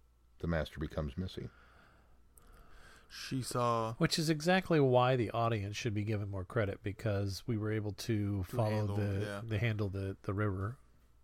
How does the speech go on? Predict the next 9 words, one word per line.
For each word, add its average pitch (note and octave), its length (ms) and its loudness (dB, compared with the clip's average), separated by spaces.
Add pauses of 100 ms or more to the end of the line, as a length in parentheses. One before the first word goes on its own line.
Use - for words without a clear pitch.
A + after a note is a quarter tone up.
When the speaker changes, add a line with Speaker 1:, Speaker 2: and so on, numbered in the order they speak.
(420)
Speaker 3:
saga, - 420 -8 (240)
so. A2 220 -12 (1400)
Speaker 1:
Well, F2+ 140 2
the C#2+ 100 -4
only D2 260 -2 (100)
forest D#2+ 380 -2
in C#2 120 -6
the C2+ 60 -6
water, C#2+ 280 -4